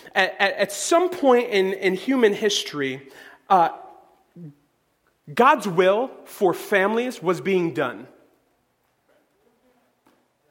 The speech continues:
There was a father, there was a mother, both honored God. Okay, we're talking old school, so we're talking nation of Israel, but he intended for that to pass into the new covenant as well.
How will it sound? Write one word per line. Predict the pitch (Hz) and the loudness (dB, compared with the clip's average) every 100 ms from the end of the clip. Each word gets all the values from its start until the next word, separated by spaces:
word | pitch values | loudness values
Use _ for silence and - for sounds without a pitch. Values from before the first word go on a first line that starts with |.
| _ _ _ _ _ _ - | _ _ _ _ _ _ 0
There | 170 | 0
was | 160 | 0
a | 156 | -2
father, | - 196 220 254 - - _ _ _ - | 2 2 0 -4 -12 -20 _ _ _ -8
there | 165 | -4
was | 196 196 | -4 -2
a | |
mother, | 196 180 131 123 - - | 0 0 0 -6 -14 -20
both | 139 135 220 240 - - | -2 2 2 0 -6 0
honored | 190 196 180 143 | 2 4 0 2
God. | 170 127 139 | 2 2 -2
Okay, | 147 151 | -4 -4
we're | 147 | -4
talking | 175 208 185 165 147 | 0 -2 0 -4 -2
old | 185 175 | -2 -2
school, | - - 151 | -4 -8 -8
so | 156 | -6
we're | 170 | -4
talking | 202 165 160 156 | -2 -2 -2 -4
nation | 165 - 165 | -4 -4 -6
of | 143 | -4
Israel, | 160 160 139 | -6 -4 -6
but | 131 139 | -6 -6
he | 151 156 | -4 -4
intended | 151 220 190 | -4 -8 -8
for | - 170 | -8 -4
that | 165 165 | -4 -6
to | |
pass | - 165 160 | -8 -8 -6
into | 165 165 165 | -8 -8 -10
the | 143 | -8
new | 143 151 | -8 -4
covenant | 160 143 139 131 | -4 -4 -8 -12
as | 135 | -8
well. | 139 | -8